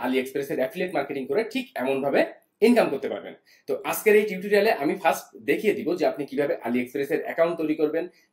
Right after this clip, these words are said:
then দেখিয়ে দিব আপনি কিভাবে বিউটি, আহ, রিলেটেড বা কোন ক্যাটাগরির বিউটি প্রোডাক্ট চুজ করবেন, then দেখিয়ে দিব আপনি বিউটি রিলেটেড ল্যান্ডিং পেজ বা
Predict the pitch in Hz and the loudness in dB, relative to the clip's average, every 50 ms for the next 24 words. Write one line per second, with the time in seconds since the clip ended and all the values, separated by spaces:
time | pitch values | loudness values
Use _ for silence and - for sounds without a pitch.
0 | - 117 196 240 247 233 208 202 202 202 185 185 180 - 156 143 - 151 135 - | -2 2 4 6 8 8 8 8 6 4 0 2 2 4 2 4 2 0 -6 -4
1 | 123 127 131 131 120 - 143 151 156 156 170 180 202 208 - - _ _ _ _ | -2 -2 -2 -2 -2 0 2 2 2 2 0 -4 -4 -4 -6 -10 _ _ _ _
2 | - - 113 - 117 123 - - 143 131 127 - - - - 117 117 - - 180 | 0 2 2 4 4 2 0 2 2 2 0 0 -6 -4 -2 -2 -2 -2 2 2
3 | 214 220 208 208 190 170 170 156 151 151 147 131 120 131 131 127 139 117 117 113 | 2 2 2 0 0 0 0 0 2 0 0 0 0 -4 -4 -4 -6 -6 -2 -2
4 | 110 - - - 214 220 - - 202 190 185 190 208 247 - - _ _ _ - | -2 -4 -4 -6 -6 -6 -2 0 0 0 0 -2 -2 -4 -6 -10 _ _ _ 2
5 | 170 233 240 208 196 185 180 175 160 156 156 170 151 - - 135 127 113 131 143 | 4 4 6 6 4 2 2 0 0 0 2 4 4 2 2 -2 -6 -4 0 0
6 | 156 170 180 170 175 165 - 180 165 123 110 104 110 123 139 156 175 185 180 170 | 0 0 -2 -6 -4 -4 -4 -4 -4 -4 -2 -2 0 0 0 -2 -2 -4 -2 2
7 | 180 208 202 - - - 135 143 - - - | 2 2 2 0 -6 -4 -4 -2 -2 -4 -6